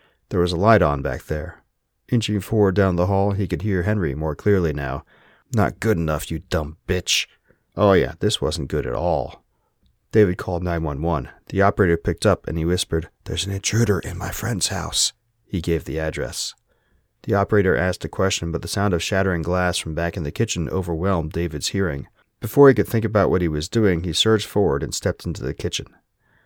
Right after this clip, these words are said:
Barbara was there, dressed in jeans and a white t-shirt. She was backed up against the wall opposite the doorway David had walked in through. Henry was in front of her, his back to David.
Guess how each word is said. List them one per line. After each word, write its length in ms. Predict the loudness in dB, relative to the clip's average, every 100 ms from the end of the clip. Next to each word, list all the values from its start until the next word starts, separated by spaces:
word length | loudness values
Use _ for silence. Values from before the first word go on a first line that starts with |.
| _ _
Barbara 320 | 6 8 6
was 160 | 4 2
there, 260 | 2 0
dressed 320 | 0 0 0
in 140 | -4 -4
jeans 340 | 0 0 0
and 100 | -2
a 60 | 0
white 240 | 0 -2
t-shirt. 480 | -4 -4 -2 -4 -6 _ _ -6
She 140 | -2
was 120 | 0
backed 300 | 2 2 2
up 140 | -2 0
against 300 | -2 -2 -4
the 80 |
wall 340 | 0 2 2 2
opposite 400 | 0 -2 -6 -6
the 80 | -2
doorway 460 | 2 2 2 0
David 320 | 0 0 0
had 80 | -2
walked 260 | -2 -2 -2
in 160 | -4
through. 320 | -4 -6 -6 -8 _ _ _ _ _
Henry 260 | 0 2 2
was 200 | 2 0
in 100 | -2
front 240 | 0 0
of 80 | 0
her, 240 | -2 -6 _ _ _ _ _
his 180 | -8
back 280 | -2 0 0
to 80 | -4
David. 400 | -2 0 0